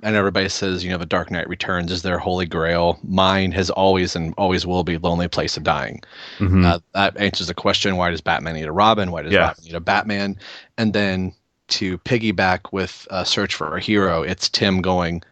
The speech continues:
Speaker 1: "You know what? I can do this myself, and I know Bruce is alive. Screw everybody else that doesn't believe me. I'm going out," you know?
Speaker 2: Mm-hmm.
Speaker 1: So I just thought that was really good, uh,
Speaker 2: Yeah.
Speaker 1: wrap up for him, where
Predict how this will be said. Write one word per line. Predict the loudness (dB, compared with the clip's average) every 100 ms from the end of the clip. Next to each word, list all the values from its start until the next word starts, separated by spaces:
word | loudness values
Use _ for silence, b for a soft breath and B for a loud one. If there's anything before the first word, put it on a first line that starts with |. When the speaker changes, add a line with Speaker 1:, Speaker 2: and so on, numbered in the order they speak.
| _
Speaker 1:
"You | -2
know | 0 4
what? | 4 2 -2 -10
I | -6
can | -4 -2
do | 0 2
this | 2
myself, | 0 0 0 0 0 -6 -2
and | 0
I | 0
know | 0
Bruce | -2 -2 -2
is | 0
alive. | 0 0 0 -4 B B B B -2
Screw | 0 4 2 4
everybody | 0 2 2
else | 0 0
that |
doesn't | -2 0 -2
believe | -2 -2
me. | -2 -4 -8 _
I'm | -2 0
going | -2 -2
out," | -4 -6 -6
you | -4
know? | 0 2
Speaker 2:
Mm-hmm. | 2 2 0 -6 _ B B B B B B
Speaker 1:
So | 0
I | 0
just | 0
thought | 0
that | 0 -2
was | -2
really | -2 -2
good, | -2 -2 -4 -10 -20 -12
uh, | -2
Speaker 2:
Yeah. | 2 4 2
Speaker 1:
wrap | -6 -4
up | -6
for | -2 -2
him, | 0 0
where | 0 -2